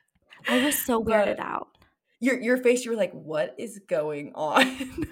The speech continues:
Speaker 1: 'Cause it didn't register with me that my birthday's coming up, like
Speaker 2: Yeah. Well, 'cause you have a billion other things that were going on, too.
Speaker 1: Yeah, so I had a mini
Speaker 2: <laughs>
Speaker 1: surprise birthday party, and I
Speaker 2: Yes.
Speaker 1: turned thirty over, you know.
Speaker 2: Whoop, whoop.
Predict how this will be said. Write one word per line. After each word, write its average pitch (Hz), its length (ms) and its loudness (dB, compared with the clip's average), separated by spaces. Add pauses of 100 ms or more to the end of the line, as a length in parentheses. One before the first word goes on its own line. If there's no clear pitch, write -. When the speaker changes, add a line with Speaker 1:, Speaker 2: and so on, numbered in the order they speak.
(400)
Speaker 1:
'Cause 320 180 -4
it 320 140 -4
didn't 330 280 -4
register 254 500 -4
with 226 180 -6
me 208 140 -8
that 208 180 -8
my 196 120 -2
birthday's 202 640 -4 (140)
coming - 280 -8
up, - 420 -8
like 190 420 -2
Speaker 2:
Yeah. 180 500 0 (160)
Well, 269 120 -6
'cause 277 160 4
you 285 80 6
have 254 180 8
a 269 80 4 (380)
billion 185 320 2
other 170 180 0
things 160 260 -4
that 165 60 -4
were 147 80 -4
going 135 300 -4
on, - 320 -10
too. - 420 -8 (380)
Speaker 1:
Yeah, 233 320 0
so 226 380 -4
I 226 60 0
had 269 180 -4
a - 40 -10
mini 453 180 -4
Speaker 2:
<laughs> - 20 -8
Speaker 1:
surprise 415 340 -6
birthday 254 240 -2
party, 233 440 -8
and 220 440 -10 (180)
I 233 40 -4
Speaker 2:
Yes. - 260 0
Speaker 1:
turned 285 320 -4 (100)
thirty 202 580 -6 (560)
over, 214 640 0
you 214 120 -10
know. 185 280 -8 (220)
Speaker 2:
Whoop, 381 260 0
whoop. 415 360 10